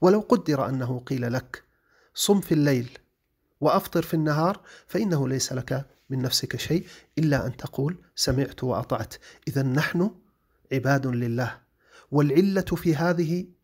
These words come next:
العبادة إنما هي أمر الله سبحانه وتعالى، وما نحن إلا عباده. الله خلقنا ونحن عباده، خلقتني وأنا عبدك.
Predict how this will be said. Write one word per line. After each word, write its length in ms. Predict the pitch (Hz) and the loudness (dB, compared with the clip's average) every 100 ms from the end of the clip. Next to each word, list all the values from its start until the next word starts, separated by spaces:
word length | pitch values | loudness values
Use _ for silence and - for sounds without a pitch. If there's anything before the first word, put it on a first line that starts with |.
| _ _ _ - | _ _ _ 0
العبادة 600 | 160 147 147 170 180 202 - - - - | 2 4 4 4 2 -2 -6 -20 -20 -2
إنما 420 | 160 151 139 135 123 | 2 2 2 2 0
هي 280 | 160 185 - _ _ - | -2 -2 -6 _ _ -6
أمر 280 | 151 147 131 | -4 -4 -4
الله 340 | 123 135 123 | -2 -2 -2
سبحانه 520 | 117 127 - 123 117 | -2 -4 -4 -4 -2
وتعالى، 520 | 127 123 127 143 156 214 - - - | 0 0 2 0 -2 -4 -12 -20 -10
وما 240 | 127 127 | -4 -4
نحن 240 | 135 - 131 | -4 -4 -4
إلا 320 | 123 135 123 | -2 -2 -2
عباده. 460 | 110 120 131 117 113 - _ _ - | -2 -2 -2 -4 -6 -10 _ _ -4
الله 220 | 123 123 | -2 0
خلقنا 720 | 120 113 127 131 - 143 175 - _ _ _ | -2 -6 -4 -4 -2 -2 -2 -4 _ _ _
ونحن 400 | 135 120 - 127 117 | -4 -4 -2 -4 -4
عباده، 400 | 120 120 117 117 - _ _ - | -2 -4 -4 -8 -14 _ _ -16
خلقتني 680 | - 123 123 - 123 143 160 _ _ _ _ 156 | -4 -2 -2 -4 -2 -2 -6 _ _ _ _ -2
وأنا 280 | 110 120 | 0 0
عبدك. 480 | 110 113 - - - | -2 -6 -8 -14 -16